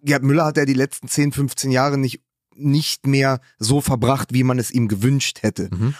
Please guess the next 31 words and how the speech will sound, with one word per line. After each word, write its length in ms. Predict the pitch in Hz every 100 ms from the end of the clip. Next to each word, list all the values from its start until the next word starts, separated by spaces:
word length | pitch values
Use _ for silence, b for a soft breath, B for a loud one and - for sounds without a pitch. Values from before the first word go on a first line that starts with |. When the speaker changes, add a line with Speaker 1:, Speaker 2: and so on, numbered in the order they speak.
| -
Speaker 1:
Und 160 | 131
bei 120 | 139
Andi 180 | 135 139
Brehme 260 | 123 143 202
fand 180 | 196 185
ich 60 |
immer 160 | 170 170
spannend, 320 | - 170 165
dass 100 | 151
er 100 | 147
bis 160 | 131 156
auf 160 | 147 120
wenige 400 | 156 180 151 -
Ausflüge 520 | 151 - - 170 143
als 200 | 127 -
Trainer 440 | - 180 180 180 B B
ja 100 | -
auch 100 | 143
die 100 | -
Öffentlichkeit 640 | 175 196 175 - 165 160 -
komplett 380 | - 165 170 170
gemieden 380 | 156 160 170 135
hat. 220 | 101 -
Speaker 2:
Mhm. 240 | - 135 170
Speaker 1:
Also 180 | 131 123
Andi 220 | 139 143
Brehme, 480 | 120 123 147 190 226 -
anders 420 | 139 170 190 180
als 220 | - 147
seinen 260 | 147 135 120
Weltmeisterschaftskollegen 1200 | 123 151 160 156 160 135 143 - - 139 135 135